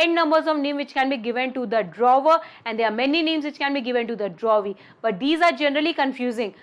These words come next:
But एमसीक्यूज़ के लिए कौन कौन से नाम तुमको लगेंगे वो easily तुम वहाँ से रेफर कर लेना, that will be a great help to you। Now फिलहाल I'll teach you all the situations and all situations की journal entries। This lecture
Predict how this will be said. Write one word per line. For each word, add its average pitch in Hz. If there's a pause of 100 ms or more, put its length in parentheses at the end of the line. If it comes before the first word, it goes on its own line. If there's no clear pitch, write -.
(160)
But 220
एमसीक्यूज़ 320
के 339
लिए 330
कौन 247
कौन 285
से 302
नाम 285
तुमको 277
लगेंगे 294
वो 269
easily 240
तुम 294
वहाँ 247
से 269
रेफर 247
कर 285
लेना, 285
that 208
will 240
be 247
a 196
great 277 (120)
help 269
to 339
you। 427 (380)
Now 349
फिलहाल 320
I'll 262
teach 294
you 285
all 277
the 349
situations 294
and 269
all 311
situations 247
की 302
journal 202
entries। 185 (400)
This 359
lecture 330